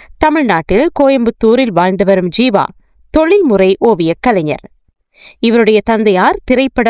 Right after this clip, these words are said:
பதாதைகளை வரைவதன் மூலம் பெரும் புகழ் பெற்றவர். அக்காலத்தில் கோயம்புத்தூர் மற்றும் அதன் சுற்றுவட்டார திரையரங்குகளில் காணப்பட்ட பெரும் நடிகர்களின் பதாதைகள் பலவும் ஜீவாவின் தந்தையார் வரைந்ததே.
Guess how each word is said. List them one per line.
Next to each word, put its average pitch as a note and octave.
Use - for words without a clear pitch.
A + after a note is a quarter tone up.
பதாதைகளை G#3+
வரைவதன் G3+
மூலம் G#3+
பெரும் D#4+
புகழ் F3
பெற்றவர். F#3
அக்காலத்தில் C4
கோயம்புத்தூர் A#3+
மற்றும் A3
அதன் G#3
சுற்றுவட்டார A#3+
திரையரங்குகளில் A#3
காணப்பட்ட A3
பெரும் F4+
நடிகர்களின் A#3+
பதாதைகள் G#3+
பலவும் A#3+
ஜீவாவின் G3+
தந்தையார் A#3
வரைந்ததே. D#3